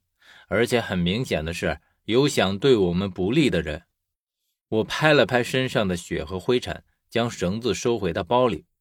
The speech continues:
同时用手电将周围的环境都照了一遍。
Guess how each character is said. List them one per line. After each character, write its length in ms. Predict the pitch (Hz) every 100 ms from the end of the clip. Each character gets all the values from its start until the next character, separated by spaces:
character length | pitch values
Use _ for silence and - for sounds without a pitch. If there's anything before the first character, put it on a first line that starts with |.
| _ _
同 180 | 135 165
时 180 | 165 160
用 140 | 143
手 240 | 107 90
电 300 | 87 135 92 - _
将 240 | 104 107
周 200 | 104 113
围 180 | 98 85
的 80 | 95
环 280 | 80 78 87
境 160 | 101
都 120 | 87 85
照 240 | 151 107
了 120 | 69
一 80 | 73
遍。 220 | 76 76